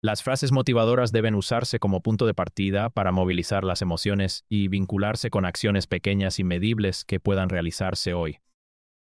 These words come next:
Cuando la vida resulta agotadora, una sola frase breve puede darnos una razón para volver a avanzar.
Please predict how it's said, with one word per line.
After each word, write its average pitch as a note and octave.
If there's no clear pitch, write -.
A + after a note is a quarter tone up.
Cuando G2+
la F#2+
vida A2+
resulta A2
agotadora, G2
una A#2
sola B2
frase B2
breve G#2+
puede G#2+
darnos G#2+
una G2+
razón G2+
para F#2
volver F2+
a F#2+
avanzar. F#2